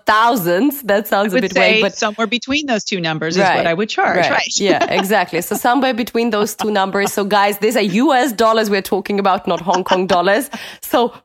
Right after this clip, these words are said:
Speaker 1: prepare for that investment if you're writing a fantastic book with a good, good, good writer. Um, beautiful. And you, uh, have you ever authored a book by yourself?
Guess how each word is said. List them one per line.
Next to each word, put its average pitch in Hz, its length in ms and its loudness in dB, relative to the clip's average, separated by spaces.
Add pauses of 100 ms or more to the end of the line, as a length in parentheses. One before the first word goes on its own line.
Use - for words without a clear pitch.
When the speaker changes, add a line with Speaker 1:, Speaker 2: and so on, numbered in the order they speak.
Speaker 1:
prepare 202 800 2
for 170 580 0
that 175 520 0
investment 190 640 0
if 175 100 -2
you're 185 180 2
writing 180 340 0
a 185 40 0
fantastic 180 600 -2
book 180 180 -4
with 180 140 -2
a - 40 0
good, 170 400 -2 (360)
good, 165 280 -2 (240)
good 156 280 -4
writer. 151 240 -2 (580)
Um, 226 480 2 (260)
beautiful. 240 720 -2
And 277 280 0 (200)
you, 285 440 -2 (120)
uh, 208 280 2
have 285 180 -2
you 381 140 2
ever 320 180 0
authored 277 400 -4
a 269 40 -2
book 226 280 -4
by 240 160 0
yourself? 240 880 -6